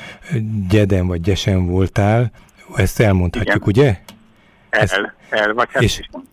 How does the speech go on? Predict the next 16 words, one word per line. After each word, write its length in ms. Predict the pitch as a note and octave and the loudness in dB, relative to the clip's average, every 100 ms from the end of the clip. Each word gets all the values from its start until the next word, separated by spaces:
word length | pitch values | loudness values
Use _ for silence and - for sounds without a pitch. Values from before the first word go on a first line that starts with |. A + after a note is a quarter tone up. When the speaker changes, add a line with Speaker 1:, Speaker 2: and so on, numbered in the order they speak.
| - | -2
Speaker 1:
és 200 | - G#3+ | 0 2
ak-, 280 | E3 - | 0 -2
azt 300 | G#3+ D3 C3 | 0 0 2
is 100 | D3+ | 0
mondhatjuk-e, 720 | A2 B2 - A2+ - G2+ A2+ G#2+ | 2 0 2 0 0 0 2 2
ugye, 200 | G#2 A#2+ | 2 2
hogy, 200 | A2 A2+ | 2 0
hogy 220 | - A2+ | -2 -2
ez 200 | B2+ G#2+ | 0 0
nem 240 | D3+ C#3+ | 2 2
a 100 | G#2+ | 2
gazdasági 600 | F#2 G2+ - G2+ - F2+ F2+ | 2 0 2 0 0 -2 -2
megfontolásból 960 | F2+ - G2 E2 F#2 F2 E2 F2+ F2 | -4 -4 -6 -2 -2 -2 -2 -2 -2
volt? 380 | E2+ F2 F2 - - - - - - _ - _ _ _ _ _ | -2 -2 -4 -8 -16 -18 -20 -14 -14 _ -20 _ _ _ _ _
Speaker 2:
Nem, 560 | - D#3+ G2+ F#2 G2+ - - | -4 0 0 0 -4 -10 -8
nem, 480 | C#3+ A2+ G2 G2 | -2 2 0 -2